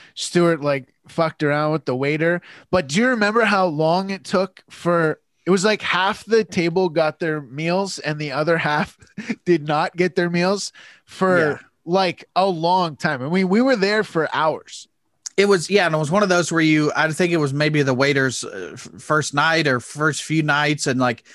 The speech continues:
Speaker 2: one of those where I, I'm not mad either way 'cause I'm hanging out with people, but it was also, you gotta feel for the guy.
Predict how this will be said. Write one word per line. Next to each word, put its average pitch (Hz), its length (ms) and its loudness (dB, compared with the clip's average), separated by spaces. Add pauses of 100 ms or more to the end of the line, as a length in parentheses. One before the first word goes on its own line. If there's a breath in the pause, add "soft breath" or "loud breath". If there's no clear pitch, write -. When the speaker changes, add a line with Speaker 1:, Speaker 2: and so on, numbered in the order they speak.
(160 loud breath)
Speaker 2:
one 156 160 0
of 165 80 2
those 156 220 2
where 147 100 4
I, 151 300 2
I'm 196 160 2
not 185 160 2
mad 147 200 0
either 151 200 2
way 156 120 4
'cause 131 140 -4
I'm 135 100 -2
hanging 156 240 0
out 147 140 0
with 123 160 -6
people, 127 320 -2
but 135 160 0
it 139 40 -2
was 135 120 -4
also, 160 300 2
you 135 160 -2
gotta 139 160 0
feel 151 240 -2
for 139 120 -8
the 131 120 -2
guy. 123 340 0